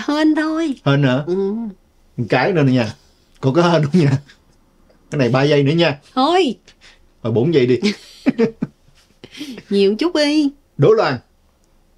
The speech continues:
Speaker 2: Sách gì không có chữ?
Speaker 1: Sách mà không có chữ.
Speaker 2: Bốn. Ba.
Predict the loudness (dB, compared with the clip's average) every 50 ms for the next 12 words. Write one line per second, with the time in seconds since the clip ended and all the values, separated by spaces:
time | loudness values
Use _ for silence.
0 | _ _ _ _ _ _ _ _ _ _ _ _ _ _ _ _ _ _ _ _
1 | _ _ _ _ _ _ _ _ _ _ _ _ _ _ _ _ _ _ _ _
2 | -10 -4 -2 -2 -2 0 2 2 2 2 2 0 -4 -8 -4 -2 0 0 0 -2
3 | -2 0 -2 -2 0 -2 -2 -2 -2 -4 -6 -8 _ _ _ _ _ _ _ _
4 | _ _ _ _ _ _ _ _ _ _ _ _ _ _ _ _ _ _ _ _
5 | _ _ _ _ _ _ _ _ _ _ _ _ _ _ _ _ _ _ _ _
6 | _ _ _ -6 -6 -4 -2 -2 0 0 0 0 0 0 0 0 0 -2 -4 -8
7 | _ _ _ _ -2 0 0 2 0 -2 -6 -10 _ _ _ _ _ _ _ _
8 | _ _ _ _ _ _ _ _ _ _ _ _ _ _ _ _ _ _ _ _
9 | _ -20 _ _ _ _ _ _ _ -4 -4 -4 -4 -8